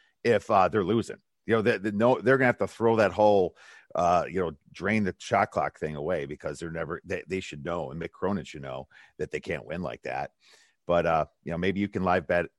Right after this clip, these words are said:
the second half under if there's gonna be a blowout, because I do see Gonzaga not running up the score here. I do see 'em getting their younger kids in, in the Final Four game. I do see them saving themselves because they have to play two days later against a tough Baylor or Houston team, right?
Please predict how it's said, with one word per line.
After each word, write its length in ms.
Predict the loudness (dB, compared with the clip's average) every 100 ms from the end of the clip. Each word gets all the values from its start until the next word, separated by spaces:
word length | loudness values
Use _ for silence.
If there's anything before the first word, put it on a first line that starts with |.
| _
the 80 | -8
second 300 | -6 -4 -4
half 240 | -6 -4
under 320 | -2 0 0
if 160 | -2 -4
there's 200 | -6 -6
gonna 120 | -8
be 80 | -8
a 60 |
blowout, 420 | -8 -4 0 0 -2
because 260 | -8 -4
I 80 | -4
do 220 | -4 -6
see 200 | -6 -8
Gonzaga 540 | -8 -8 -4 -2 -2 -4
not 240 | -4 -6 -8
running 380 | -8 -6 -6 -8
up 140 | -10
the 80 | -10
score 360 | -12 -6 -4 -4
here. 380 | -6 -6 -6 -10 -20 -8
I 80 | -6
do 240 | -2 -2
see 220 | -2 -2
'em 140 | -2 -4
getting 240 | -10 -8
their 140 | -8
younger 360 | -6 -6 -6 -8
kids 340 | -6 -6 -4
in, 140 | -8 -8
in 80 | -10
the 100 | -8
Final 340 | -6 -6 -8
Four 280 | -8 -6 -6
game. 360 | -8 -10 -12 -16 _ -18 -10
I 100 | -4
do 140 | -2
see 200 | -2 -2
them 160 | -2 -2
saving 480 | 0 2 2 0
themselves 640 | 0 -2 0 0 0 -2 -10 -20
because 200 | -2 2
they 60 | 2
have 80 | 2
to 60 | -2
play 240 | 2 2
two 400 | 2 -2 0 2
days 260 | 4 4 2
later 460 | 2 2 2 -2 -8 -20 _
against 280 | -6 -4 -2
a 40 | -2
tough 300 | 2 2 4
Baylor 300 | 4 4 2
or 60 |
Houston 440 | -2 -4 -4 -6 -10
team, 280 | -8 -6
right? 240 | -4 -4